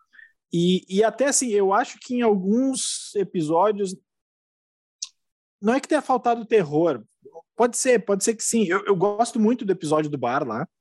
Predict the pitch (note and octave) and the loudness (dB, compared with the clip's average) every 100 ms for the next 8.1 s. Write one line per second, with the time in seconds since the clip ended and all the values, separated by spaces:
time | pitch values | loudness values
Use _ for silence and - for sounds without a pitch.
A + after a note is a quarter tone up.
0 | - - - - - - C#3+ C#3+ D3 - | -20 -18 -14 -12 -12 -6 0 2 0 0
1 | F3+ G#3 - C4 A3+ A#3+ G#3+ - G3+ A3+ | 0 0 0 -4 0 4 4 4 0 0
2 | A#3 A3 G3+ G3 G3 E3 F#3 F#3+ F#3+ F3+ | -2 0 2 0 0 0 0 2 2 2
3 | E3 F3 F3+ F3 G3+ E3+ E3 D#3+ D3+ C#3 | 2 0 0 -2 0 2 2 2 0 -2
4 | _ _ _ _ _ G3 D3 F3+ A#3+ - | _ _ _ _ _ -2 2 4 2 0
5 | A#3+ G#3 F3+ D#3+ E3 F#3 E3+ D3+ - D3 | -2 0 4 4 2 0 0 -4 -2 0
6 | C3 A#2 A2+ B2 C3 _ C#3 C#3+ D#3 - | 2 2 0 -4 -8 _ 0 4 4 2
7 | F#3 G3+ G#3 - _ - - - - D#3 | 0 0 0 -8 _ -20 -18 -20 -18 -8
8 | F#3 | -6